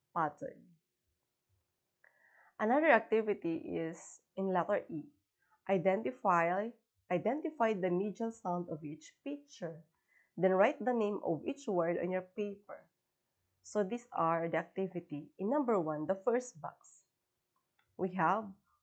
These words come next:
box. So what is the medial sound? O, it's letter O. Number two, that is leg. The medial sound, it's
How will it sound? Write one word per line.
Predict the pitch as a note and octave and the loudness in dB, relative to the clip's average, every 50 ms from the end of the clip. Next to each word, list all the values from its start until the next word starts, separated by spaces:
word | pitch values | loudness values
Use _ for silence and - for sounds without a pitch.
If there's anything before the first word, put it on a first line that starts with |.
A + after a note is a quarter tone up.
| _ - | _ -10
box. | E3+ - - B3 - - - - - - - _ _ _ _ _ _ | -8 -4 -2 -2 -4 -4 -6 -14 -20 -20 -20 _ _ _ _ _ _
So | - - A3+ | -8 -4 -2
what | G#3 A#3 C4 B3+ - | 0 2 2 0 0
is | - A3+ | -4 -4
the | E3 E3 F3+ | -2 0 0
medial | F3 F#3 G3+ F3 E3+ E3+ E3 D#3+ D#3 | 0 0 -2 0 0 0 0 0 -2
sound? | D#3 - - - D3+ D3+ G#3+ D4 D#4+ D4 B3 D4 D#4+ D#4 - _ _ _ _ _ _ _ _ _ _ _ _ _ _ _ _ _ _ - | -4 -8 -8 -8 -6 -4 -2 -2 -2 -2 -2 -4 -6 -6 -10 _ _ _ _ _ _ _ _ _ _ _ _ _ _ _ _ _ _ 4
O, | F#3+ G3+ A3+ A#3 G#3+ F#3 E3 D#3 | 4 6 6 6 4 2 0 -4
it's | - - - - | -6 -10 -10 -6
letter | F3 F#3 G#3 A3 G#3+ F#3+ E3+ - | -4 -2 -2 -2 -2 -4 -4 -4
O. | D3+ D3 D#3 E3 E3 D3+ - _ _ _ _ _ _ _ - | -4 -6 -8 -8 -12 -16 -20 _ _ _ _ _ _ _ -6
Number | - F#3 F3+ E3+ F3 | -4 -2 0 0 0
two, | F3 - - - B3 F3+ E3+ - - _ _ _ _ _ _ _ _ _ _ _ _ - | -2 -2 -4 -4 -2 -2 -4 -6 -10 _ _ _ _ _ _ _ _ _ _ _ _ -8
that | E3 D3+ - | -6 -6 -6
is | - - - | -6 -8 -4
leg. | F3 E3+ F#3+ B3+ D4 C#4 A3 E3+ D3 D#3 D3 - _ _ _ _ _ _ _ _ _ - | -2 0 2 2 2 0 0 -2 -4 -6 -8 -12 _ _ _ _ _ _ _ _ _ -4
The | E3+ F3+ F3+ E3+ | 0 2 4 4
medial | F3 E3+ D#3 D#3+ F3 D#3+ D#3+ D#3 | 4 2 4 4 4 4 2 0
sound, | D#3+ - F#3 E3 F3+ C4+ E4+ E4 D4+ E4 F4 - - _ _ _ _ _ _ _ _ _ _ _ _ _ _ _ _ - | -2 0 2 2 4 4 2 0 -2 -4 -8 -10 -14 _ _ _ _ _ _ _ _ _ _ _ _ _ _ _ _ -2
it's | F3+ F#3+ F#3 - - - | -2 -2 -2 -4 -16 -20